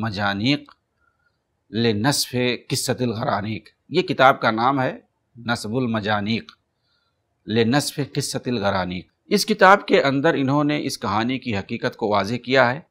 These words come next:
और मुकम्मल तौर से उसका जवाब दिया है। चुनांचे माजी में जिन मुहक्किकीन उलमा ने और मुहद्दिसीन ने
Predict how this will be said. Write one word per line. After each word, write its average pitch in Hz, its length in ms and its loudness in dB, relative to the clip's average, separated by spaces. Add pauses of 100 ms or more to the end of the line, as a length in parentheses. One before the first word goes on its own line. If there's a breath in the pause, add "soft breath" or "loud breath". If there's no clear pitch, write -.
(220)
और 147 580 6
मुकम्मल 147 500 0
तौर 120 220 0
से 143 140 -8
उसका 127 300 -6
जवाब 98 360 0
दिया 98 220 -8
है। 90 100 -16 (800)
चुनांचे 190 340 2
माजी 170 360 6
में 180 400 -4
जिन 160 220 2 (120)
मुहक्किकीन 135 720 -2 (920)
उलमा 131 360 4
ने 135 480 0
और 123 240 4
मुहद्दिसीन 120 640 2
ने 135 380 2